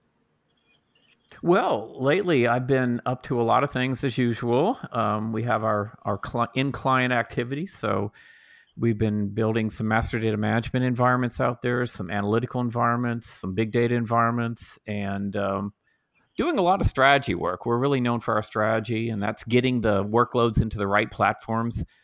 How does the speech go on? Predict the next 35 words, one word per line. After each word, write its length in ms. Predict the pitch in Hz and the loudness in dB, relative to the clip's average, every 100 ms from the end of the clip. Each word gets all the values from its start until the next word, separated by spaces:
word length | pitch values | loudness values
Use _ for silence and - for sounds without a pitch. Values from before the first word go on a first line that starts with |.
| _ - | _ -10
so 220 | - 104 | -2 0
they 100 | 110 | 0
can 180 | - 101 | -2 -6
succeed 520 | 101 - - 110 113 | -6 -6 -2 -2 -2
and 160 | 92 | -6
tying 280 | - 113 117 | -4 -2 0
it 100 | 110 | 2
all 180 | 110 110 | 2 2
together 500 | 104 104 101 117 120 _ _ _ _ _ _ | 0 0 2 0 -4 _ _ _ _ _ _
and, 320 | 107 104 101 101 | -4 -2 0 0
uh, 240 | 98 98 | 0 2
really 300 | 107 202 196 | 2 2 2
getting 300 | 123 147 117 | 0 0 2
data 440 | 117 123 113 98 104 - | 2 4 4 2 0 -4
moving 640 | 117 127 120 98 98 - - | 0 2 2 -2 -4 -10 -10
towards, 520 | - 113 110 101 - | -4 0 0 -2 -2
uh, 300 | 101 95 92 117 101 | 0 0 -2 -4 -2
business 320 | 120 113 95 | -2 0 -4
goals 560 | - 113 98 87 - - | -2 0 0 -2 -8 -10
and 320 | 104 95 95 98 | -8 -6 -6 -8
using 320 | - 120 123 107 | -4 -2 0 0
a 60 | |
data 200 | 101 107 | 0 0
maturity 400 | 101 - 113 113 | -2 -2 -2 0
model 360 | 101 95 95 95 | 0 0 0 -2
to 180 | - 98 | -6 -10
determine 500 | 95 - 117 104 98 | -10 -6 -4 -2 -2
some 280 | - 151 | 0 0
of 60 | 143 | 2
those 220 | 117 104 | 0 -2
next 220 | 113 101 | -4 -6
steps 300 | - 107 - | -4 -4 -2
on 160 | 104 104 | -4 -4
the 60 | 92 | -4
journey 440 | 104 113 101 | -2 -2 -4